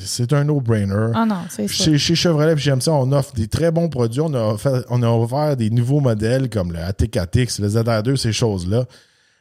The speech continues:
Speaker 1: Mais c'est juste qu'on en offre tellement chez, chez Ford. Euh, chez Ram, <laughs> petite parenthèse, il n'y a pas eu d'update, puis là, ils ont eu un méga amende qui a été appliquée à Cummins,
Speaker 2: Ouais.
Speaker 1: euh, pour un point six, un point sept milliard.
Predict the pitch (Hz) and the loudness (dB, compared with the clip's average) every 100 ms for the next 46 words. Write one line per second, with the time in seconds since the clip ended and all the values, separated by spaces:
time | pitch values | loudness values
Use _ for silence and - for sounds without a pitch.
0 | _ 110 120 131 139 156 127 131 131 147 | _ -4 0 2 2 0 -2 -2 -2 -2
1 | 147 127 - - 175 156 143 151 147 143 | -4 -4 -12 -6 -2 -2 -2 -4 -4 -4
2 | 120 - - 113 101 107 98 - 113 117 | -4 -6 -6 -6 -6 -6 -6 -4 0 0
3 | 120 107 - _ _ _ 120 113 - 165 | 0 -4 -14 _ _ _ -2 0 2 0
4 | 151 156 151 117 98 104 98 - 123 - | 2 2 0 -2 -4 0 2 2 -2 -2
5 | 139 113 - - 98 - - 143 139 131 | -2 -2 -6 -12 -14 -10 -4 -2 0 2
6 | 127 117 131 113 - 104 101 139 156 139 | 0 2 2 0 -2 -8 0 2 2 0
7 | - 143 165 127 131 127 120 135 117 104 | 0 0 0 -2 -2 0 2 2 2 0
8 | 110 135 135 139 147 131 113 107 - 120 | 0 2 2 2 2 0 -2 -6 -2 0
9 | 120 123 175 165 113 - - - - - | 0 0 0 0 -2 -4 -16 -20 -20 -4
10 | 113 104 135 113 120 110 107 110 - 117 | -2 0 -2 -2 -4 -2 0 0 0 0
11 | 110 120 160 175 202 117 107 104 101 92 | 2 2 2 0 0 0 -2 -2 -2 -4
12 | 113 107 110 135 131 120 123 113 143 135 | -4 -2 0 0 0 2 2 2 0 0
13 | 127 110 123 110 - 131 - 120 113 117 | 0 2 2 2 0 -2 0 0 2 0
14 | 127 170 165 | -2 -4 -6